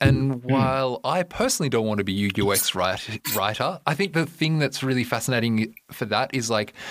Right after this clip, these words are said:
Speaker 1: there's such a big focus on the context and the constraints.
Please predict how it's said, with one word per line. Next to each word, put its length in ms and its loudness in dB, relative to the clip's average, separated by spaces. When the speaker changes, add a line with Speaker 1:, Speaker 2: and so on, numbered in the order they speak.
Speaker 1:
there's 160 0
such 260 0
a 60 4
big 480 0
focus 720 0
on 220 2
the 80 2
context 920 -2
and 100 2
the 60 2
constraints. 1000 -2